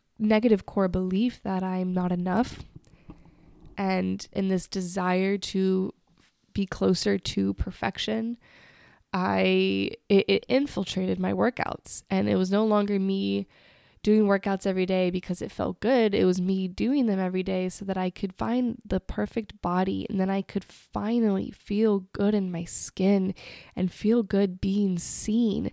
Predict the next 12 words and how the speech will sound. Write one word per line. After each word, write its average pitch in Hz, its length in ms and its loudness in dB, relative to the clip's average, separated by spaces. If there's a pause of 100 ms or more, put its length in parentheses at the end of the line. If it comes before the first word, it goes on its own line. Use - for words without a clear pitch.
and 196 280 4
to 202 100 -2
be 202 200 2
admired 190 760 4 (440)
by 196 180 4 (100)
others 202 580 4 (160)
for 185 140 -4
having 233 400 -4
this 202 160 -4
perfect - 520 -8
body. - 520 -12 (600)
And 208 480 4